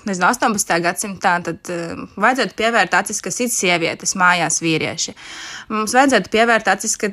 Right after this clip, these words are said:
nezinu, cilvēki mirst no kaut kādām slimībām. Tas, protams, ir ļoti, ļoti pārspīlēts piemērs. Mums nebūtu jāsamierinās ar to, ka cilvēku par to darbu, ko viņš dara, ka viņu vienkārši nolej ar mēsliem, ka viņam draud, ka viņam, nedod Dievs, izdara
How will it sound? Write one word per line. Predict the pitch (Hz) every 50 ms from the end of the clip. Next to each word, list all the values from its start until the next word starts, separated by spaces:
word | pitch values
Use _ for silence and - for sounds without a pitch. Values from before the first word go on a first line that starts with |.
| - - 208
nezinu, | 190 180 175 - 160 170 -
cilvēki | - 220 226 226 220 214 214 - 196
mirst | 202 214 214 240 233 - 220
no | 202 190
kaut | 190 190 190 196
kādām | 196 196 196 180 185 175
slimībām. | - 196 190 170 143 - - - - - 190
Tas, | - 208 -
protams, | - 262 269 294 262 240 -
ir | 208 220
ļoti, | 247 240 247
ļoti | 226 202 202
pārspīlēts | - 220 202 208 208 - - 208 185 170 151 175 - -
piemērs. | 196 180 160 151 - 87 180 175 - - _ _ -
Mums | 226 226 220 214 - -
nebūtu | 269 302 285 233 190 185 - 220
jāsamierinās | 226 240 233 - 233 220 202 196 196 185 190 175 -
ar | 202 190
to, | - 262 311 349
ka | 349 - 226 208 - - - - - - - _ -
cilvēku | - 277 285 269 254 208 202 - -
par | - 208 196
to | - 233 214 190
darbu, | 226 240 220 196 165 170 -
ko | - 190 185
viņš | 196 208 220 220
dara, | 233 311 403 415 349 277 254 _ _
ka | - 233 214
viņu | 240 262 262 240 220
vienkārši | 220 226 233 - - 180 185 - - 214
nolej | 214 226 247 269 269 240 208
ar | 190 190
mēsliem, | - - 165 160 170 - - 175 190 185
ka | - 202 196
viņam | 208 220 226 233 240 233 196
draud, | 208 208 196 180 165 147 147 - - -
ka | - 196 180
viņam, | 196 202 202 202 208 208 214 208 - - - - - - - - 226
nedod | 226 226 202 214 190 180 175
Dievs, | 214 226 220 214 208 - -
izdara | 233 233 208 208 208 196 202 190